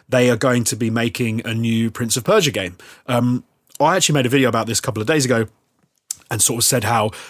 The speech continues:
I'm not quite sure where this all lines up because,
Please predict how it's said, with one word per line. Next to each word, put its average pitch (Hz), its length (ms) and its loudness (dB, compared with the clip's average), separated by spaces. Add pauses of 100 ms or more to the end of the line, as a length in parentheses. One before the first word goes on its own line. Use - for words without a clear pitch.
(160)
I'm 135 100 4
not 170 160 2
quite 139 380 2
sure 139 440 4
where 127 260 2
this 120 200 -2
all 120 180 -2
lines 117 380 0
up 156 260 0
because, 110 480 -4